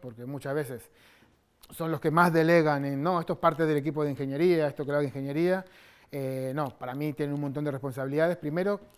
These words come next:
que ellos tienen que trabajar en los feature flag definition. No sé, ¿alguien sabe qué es un feature flag? Vale. Para aquellos que no sepan qué es un feature flag, es una herramienta que nosotros tenemos dentro de las aplicaciones móviles y también se suele utilizar bastante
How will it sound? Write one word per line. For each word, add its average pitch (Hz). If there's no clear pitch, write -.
que 160
ellos 170
tienen 180
que 160
trabajar 143
en 165
los 143
feature 151
flag 151
definition. 127
No 131
sé, 127
¿alguien 170
sabe 190
qué 175
es 156
un 170
feature 151
flag? 208
Vale. 127
Para 135
aquellos 180
que 160
no 185
sepan 190
qué 175
es -
un 175
feature 175
flag, 220
es 151
una 202
herramienta 185
que 135
nosotros 165
tenemos 156
dentro 156
de 151
las 139
aplicaciones 135
móviles 175
y 151
también 135
se 139
suele 143
utilizar 139
bastante 135